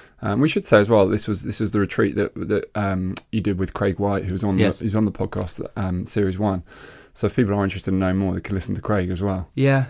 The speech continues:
Speaker 1: 'Cause
Speaker 2: yeah,
Speaker 1: he
Speaker 2: you
Speaker 1: spoke
Speaker 2: listen to
Speaker 1: brilliantly about it,
Speaker 2: Craig's
Speaker 1: didn't he?
Speaker 2: podcast is the
Speaker 1: Yeah.
Speaker 2: Men Without Masks, um, retreat. Um, I really, I am pleased that we've both been on it now.
Speaker 1: Yeah, yeah, 'cause we both, you both know it's hard to explain.
Speaker 2: Yeah.
Speaker 1: It's hard to explain.
Speaker 2: Yeah.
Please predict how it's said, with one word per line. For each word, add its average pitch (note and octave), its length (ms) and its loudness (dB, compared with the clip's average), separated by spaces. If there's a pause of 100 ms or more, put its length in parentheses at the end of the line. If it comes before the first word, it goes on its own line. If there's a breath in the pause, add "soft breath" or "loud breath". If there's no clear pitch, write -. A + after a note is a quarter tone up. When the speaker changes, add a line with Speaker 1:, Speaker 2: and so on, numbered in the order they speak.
Speaker 1:
'Cause B2 140 -2
Speaker 2:
yeah, - 20 2
Speaker 1:
he A#2+ 60 4
Speaker 2:
you A2 80 2
Speaker 1:
spoke B2+ 100 0
Speaker 2:
listen C3 240 0
to B2 80 -4
Speaker 1:
brilliantly F#2+ 300 -2
about F#2+ 240 -6
it, - 20 -6
Speaker 2:
Craig's B2 280 2
Speaker 1:
didn't A#2+ 220 -2
he? A#2+ 160 -6
Speaker 2:
podcast A#2 240 -4
is G#2+ 200 -12
the A2+ 60 0
Speaker 1:
Yeah. G2+ 60 0
Speaker 2:
Men A#2+ 240 2
Without A2+ 260 -2
Masks, A2+ 480 -6
um, G2+ 340 -6
retreat. G#2+ 520 -6 (540 loud breath)
Um, G#2+ 400 -2
I A#2 60 -2
really, C#3 420 6
I C3+ 80 4
am D#3+ 240 2
pleased D3+ 320 2
that A#2 80 0
we've B2+ 200 0
both C3 280 2
been B2+ 160 2
on B2 160 2
it A2+ 80 -4
now. F#2 240 -2
Speaker 1:
Yeah, A2 120 2 (100)
yeah, A2 60 0
'cause A#2 180 -4
we B2 80 2
both, D#3+ 200 6
you D3 140 2
both E3 180 8
know E3+ 180 6
it's G#2+ 120 4
hard E3 240 6
to D#3 80 -4
explain. G#2 500 4
Speaker 2:
Yeah. B2 240 6
Speaker 1:
It's - 160 -18
hard A#2 220 4
to A#2+ 120 -8
explain. G2+ 380 0
Speaker 2:
Yeah. G#2+ 160 -2